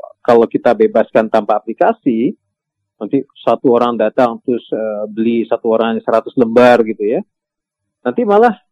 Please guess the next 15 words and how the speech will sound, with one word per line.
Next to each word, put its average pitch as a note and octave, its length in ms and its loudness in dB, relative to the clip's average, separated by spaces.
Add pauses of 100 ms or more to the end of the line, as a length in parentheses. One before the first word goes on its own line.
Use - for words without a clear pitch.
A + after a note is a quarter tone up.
(300)
dijual E3 640 2
gitu, B2 240 -8
dimanfaatkan C3 640 -6
<laughs> D3+ 160 -6
untuk C#3+ 160 -8
kepentingan C3+ 640 -6
pribadi. G2+ 640 -8 (640)
Dan A2+ 240 0
ini F#3+ 400 2 (320)
juga C#3+ 320 2
untuk E3 160 -2
menjamin B2+ 720 -4 (640)
supaya, D3+ 640 2 (240)
eh, G2+ 560 -4
masyarakat C#3+ 540 -2